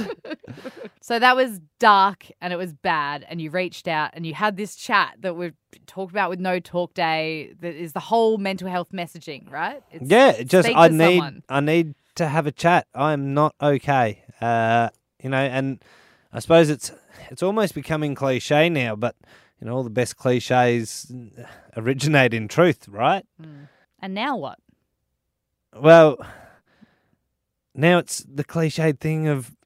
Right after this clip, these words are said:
Speaker 2: I have to exercise regularly and I have to drink <laughs> heaps of water and I have to eat good food and get out in the sun and,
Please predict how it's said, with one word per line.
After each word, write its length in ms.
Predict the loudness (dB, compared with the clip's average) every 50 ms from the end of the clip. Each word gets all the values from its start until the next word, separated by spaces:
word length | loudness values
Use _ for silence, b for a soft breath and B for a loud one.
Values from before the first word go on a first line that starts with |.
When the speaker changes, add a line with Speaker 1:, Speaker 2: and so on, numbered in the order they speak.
| _ _ _ _ _ _
Speaker 2:
I 200 | _ -10 -10 -10 -10 _ _ _ _ _ _
have 240 | -20 -18 -18 -18 -12
to 120 | -8 -4 -4
exercise 840 | -4 -4 -4 -8 -6 -4 -2 -2 -2 -2 -4 -10 -12 -14 -18 -20 _ _ _ -20 -14 -4
regularly 800 | 4 6 6 6 6 4 4 6 6 6 4 2 -2 -6 -10 -14 _ _ 0
and 280 | 0 0 0 -2 -6 0
I 80 | 2 2
have 120 | 2 0 -4
to 100 | -10 -2
drink 240 | 2 2 2 4 4
<laughs> 80 | 6
heaps 220 | 4 4 4 2 0
of 80 | 0
water 300 | 2 2 2 4 4 4
and 220 | 4 4 4 2 2
I 80 | 2
have 180 | 2 2 0 2
to 180 | -2 -2 -2 -2 b b b b b b b b b b b _ 0
eat 220 | 0 0 0 2
good 240 | 4 4 4 4 2
food 440 | 2 6 8 8 10 10 8 8 8
and 240 | 6 4 4 2
get 180 | 4 4 6 8
out 180 | 8 6 6 6
in 60 | 4
the 120 | 0 0
sun 460 | 2 2 2 4 4 4 2 2 0
and, 280 | 0 -2 -2 -2 -6